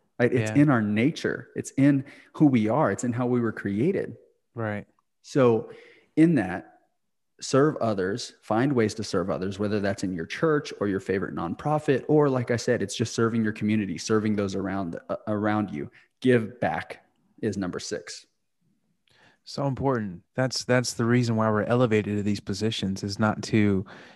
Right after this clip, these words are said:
Speaker 2: take care of our own desires. Left up to our own worldly desires, all it's gonna do is just wage a war in our souls of doing exactly the opposite of what we're called to. So,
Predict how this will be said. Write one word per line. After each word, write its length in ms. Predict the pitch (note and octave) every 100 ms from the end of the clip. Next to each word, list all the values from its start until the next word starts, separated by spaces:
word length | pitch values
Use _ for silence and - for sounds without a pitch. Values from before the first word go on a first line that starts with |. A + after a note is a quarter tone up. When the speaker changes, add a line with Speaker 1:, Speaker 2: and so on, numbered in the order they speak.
| _
Speaker 2:
take 240 | - A2+
care 180 | - A2
of 80 | G#2
our 120 | G#2
own 180 | G#2 A2
desires. 760 | G2 G2+ G#2+ G2+ D#2+ - - - _ _
Left 280 | - B2 -
up 100 | B2
to 100 | G2+
our 120 | A2+ F#2+
own 220 | A2+ G#2+
worldly 260 | G#2+ G#2
desires, 500 | G2 G2+ G#2+ A#2+ G#2+
all 160 | G#2+ A2+
it's 140 | G2+
gonna 160 | - G#2+
do 240 | G2+ A2+
is 80 | G#2+
just 160 | G2 G2+
wage 260 | G#2+ A2
a 80 | G#2+
war 480 | G2+ A2+ A2 G2 G#2 _ _ _ _ B2
in 100 | G#2+
our 140 | G2
souls 760 | - B2 C3 G#2+ G#2 G#2 - - _ -
of 220 | A#2 G#2
doing 260 | A2+ A#2 A2
exactly 540 | G#2 G2 A2 A2 A2+
the 80 | G2+
opposite 480 | G2 A2+ G#2+ - G#2
of 80 | G2+
what 160 | G#2+
we're 100 | G2
called 300 | - A2+ G#2+
to. 360 | - - - A#2+ _ _
So, 500 | - G#2+ G2+ F2+